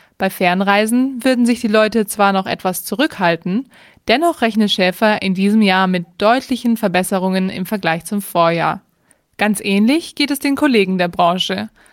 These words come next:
Andreas Kühner vom Reisebüro Groß schildert seine Erfahrung der letzten Wochen. Sie hätten jetzt eine bessere Stimmung als im vergangenen Jahr und würden auch bei den Kunden deutlich mehr Optimismus spüren. Für die Pfingst- und Sommerferien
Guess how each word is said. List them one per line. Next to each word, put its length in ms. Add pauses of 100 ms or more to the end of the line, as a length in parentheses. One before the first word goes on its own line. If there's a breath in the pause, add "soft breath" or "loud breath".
(160 soft breath)
Andreas 460
Kühner 420
vom 220
Reisebüro 520
Groß 520 (240 loud breath)
schildert 340
seine 220
Erfahrung 560
der 80
letzten 480
Wochen. 400 (400 soft breath)
Sie 180
hätten 240
jetzt 320
eine 180
bessere 360
Stimmung 400
als 200
im 120
vergangenen 480
Jahr 320 (400 soft breath)
und 180
würden 300
auch 220
bei 120
den 160
Kunden 680
deutlich 480
mehr 260
Optimismus 720
spüren. 480 (420 soft breath)
Für 140
die 100
Pfingst- 540
und 160
Sommerferien 800